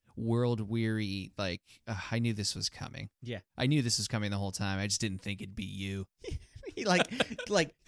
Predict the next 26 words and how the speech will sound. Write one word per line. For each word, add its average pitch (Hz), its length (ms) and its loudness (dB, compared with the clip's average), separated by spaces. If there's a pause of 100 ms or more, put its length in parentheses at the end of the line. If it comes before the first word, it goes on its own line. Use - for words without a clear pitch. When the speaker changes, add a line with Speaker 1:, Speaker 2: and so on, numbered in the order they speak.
Speaker 2:
Calibur's 143 480 2
dead 139 180 2
on 127 80 -4
the 127 60 -6
ground. 120 220 -4
He 120 80 -6
just - 120 -8
goes 127 60 -4
over 113 100 -6
and 113 80 -6
stabs - 400 -4
him 143 60 -4
a 131 80 -2
bunch 131 200 0
of 147 60 0
times. 190 260 6
He's 208 40 2
like, 233 120 6
"What 285 100 2
are 320 40 6
you 285 60 6
doing? 262 180 4
There's 127 140 -4
no 170 100 2
wins 151 260 4
once. 190 440 6